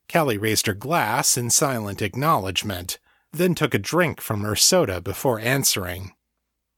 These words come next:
"It helps, I don't deny it," she said. "What I'm trying to figure out is why a money manager, a shrink, a net jockey, and a painter would need to steal a smuggled package in the first place.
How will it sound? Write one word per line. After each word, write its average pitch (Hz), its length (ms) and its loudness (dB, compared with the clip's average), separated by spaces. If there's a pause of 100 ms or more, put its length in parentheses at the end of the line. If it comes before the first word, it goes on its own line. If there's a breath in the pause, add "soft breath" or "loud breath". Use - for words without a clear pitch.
(240)
"It 175 120 -2
helps, 175 540 0
I 117 60 0
don't 165 220 -2
deny 135 380 0
it," 107 260 -6 (120)
she 110 220 0
said. 107 500 0 (640)
"What 190 340 0
I'm 226 260 0
trying 127 340 0
to 117 40 -4
figure 113 320 0
out 110 240 2
is 117 220 0
why 120 220 2
a 95 60 -2
money 131 360 0
manager, 180 640 2 (100)
a - 80 -6
shrink, - 680 0 (100)
a 110 80 -2
net 135 320 0
jockey, 170 560 2
and 104 100 2
a 101 60 0
painter 98 640 0 (180 soft breath)
would 147 160 0
need 185 160 4
to 127 80 0
steal 117 380 2
a - 40 -4
smuggled 139 520 0
package 170 480 0
in 107 80 -4
the 95 80 -8
first - 360 2
place. - 520 -4